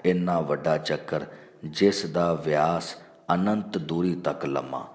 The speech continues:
ਸਭ ਜਾਣਦੇ ਹਨ ਕਿ ਚੱਕਰ ਦੇ ਕੇਂਦਰ ਵਿੱਚ ਗਤੀ ਧੀਮੀ ਹੁੰਦੀ ਹੈ ਤੇ ਜਿਉਂ-ਜਿਉਂ ਚੱਕਰ ਦੇ ਕਿਨਾਰੇ ਵੱਲ,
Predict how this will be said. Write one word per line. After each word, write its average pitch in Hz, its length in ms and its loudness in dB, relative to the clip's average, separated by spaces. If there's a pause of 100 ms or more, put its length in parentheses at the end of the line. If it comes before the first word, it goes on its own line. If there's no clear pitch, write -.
(160)
ਸਭ 117 340 6
ਜਾਣਦੇ 85 500 2
ਹਨ 85 300 0
ਕਿ 82 160 -2
ਚੱਕਰ 85 400 -2
ਦੇ 78 200 0
ਕੇਂਦਰ 80 520 -2
ਵਿੱਚ 76 240 -2 (140)
ਗਤੀ 80 220 -2
ਧੀਮੀ 78 520 -6
ਹੁੰਦੀ - 380 -6
ਹੈ 69 200 -6 (320)
ਤੇ 87 120 4
ਜਿਉਂ-ਜਿਉਂ 82 600 0
ਚੱਕਰ 78 400 -4
ਦੇ 76 180 0
ਕਿਨਾਰੇ 73 460 0
ਵੱਲ, 67 280 0